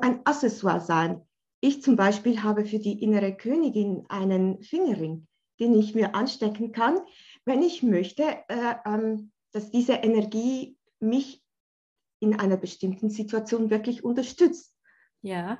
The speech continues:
Speaker 1: Und dann erinnert mich dieser Ring eben immer auch daran, ähm, dass ich eben in diese Energie kommen kann.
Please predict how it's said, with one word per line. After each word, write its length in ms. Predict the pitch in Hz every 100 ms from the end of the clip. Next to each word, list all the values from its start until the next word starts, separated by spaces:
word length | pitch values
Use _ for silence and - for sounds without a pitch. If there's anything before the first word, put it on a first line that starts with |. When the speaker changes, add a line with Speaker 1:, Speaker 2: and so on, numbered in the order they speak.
| -
Speaker 1:
Und 140 | 214
dann 260 | 220 254 240
erinnert 480 | 233 269 381 262 -
mich 220 | 208 -
dieser 280 | 208 196 185
Ring 320 | 208 294 -
eben 260 | 254 269 247
immer 300 | 254 269 -
auch 220 | 208 -
daran, 460 | - 240 240 269 - - _ _ -
ähm, 420 | 226 254 247 - _ _
dass 200 | 214 214
ich 180 | 240 -
eben 260 | 214 247 -
in 100 | 220
diese 220 | 226 -
Energie 520 | 214 226 214 240 240
kommen 360 | - 392 165 -
kann. 260 | - 127